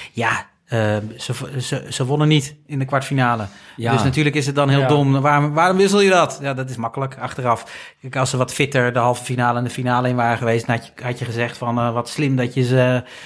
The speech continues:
Speaker 1: dat je ze die wedstrijd niet hebt laten spelen." Maar goed, eh, ik weet dat ik er toen ook niet zo'n enorm fan van was. Misschien had je wat meer, eh, basisspelers, eh, moeten laten spelen en ze wat, eh, wat, wat eerder moeten wisselen. Maar goed,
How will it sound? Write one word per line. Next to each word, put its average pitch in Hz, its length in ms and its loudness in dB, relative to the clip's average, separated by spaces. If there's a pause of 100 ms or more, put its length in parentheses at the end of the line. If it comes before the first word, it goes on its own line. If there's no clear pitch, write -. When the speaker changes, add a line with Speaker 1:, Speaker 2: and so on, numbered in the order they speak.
Speaker 1:
dat 135 160 -2
je 139 80 -2
ze 127 80 -4
die 131 120 2
wedstrijd 139 280 0
niet 139 100 2
hebt 127 120 -2
laten 117 220 0
spelen." 110 400 0
Maar 107 220 -2
goed, 120 260 -4
eh, 107 260 2 (580)
ik 123 120 -2
weet 120 160 2
dat 123 120 2
ik 123 100 -4
er 127 60 -10
toen 123 180 2
ook 120 100 2
niet 131 160 2
zo'n 123 180 0
enorm 120 280 0
fan 113 280 0
van 110 140 0
was. 113 220 -2
Misschien 123 300 -2
had 110 200 -2
je 110 80 -4
wat 107 140 -4
meer, 110 420 2
eh, 107 80 0
basisspelers, 113 600 -2
eh, 110 100 0
moeten 113 240 -2
laten 107 320 0
spelen 113 400 2
en 110 160 0
ze 117 80 -2
wat, 107 240 -6
eh, 113 80 -6
wat, 110 220 -10
wat 113 140 -4
eerder 113 220 -2
moeten 113 200 -2
wisselen. 113 400 0
Maar 107 100 0
goed, - 260 -2